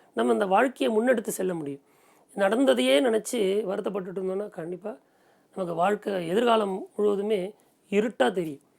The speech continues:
"என்னடா அது இப்படி ஆயிடுச்சேன்னு" சொல்லி. எல்லாருக்குமே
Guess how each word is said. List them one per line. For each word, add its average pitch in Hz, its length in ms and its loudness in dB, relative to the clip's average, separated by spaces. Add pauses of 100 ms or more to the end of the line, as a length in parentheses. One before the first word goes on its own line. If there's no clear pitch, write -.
(360)
"என்னடா 190 300 -2
அது 180 160 -4
இப்படி 170 240 -6
ஆயிடுச்சேன்னு" 170 500 -6
சொல்லி. 156 300 -14 (520)
எல்லாருக்குமே 196 800 0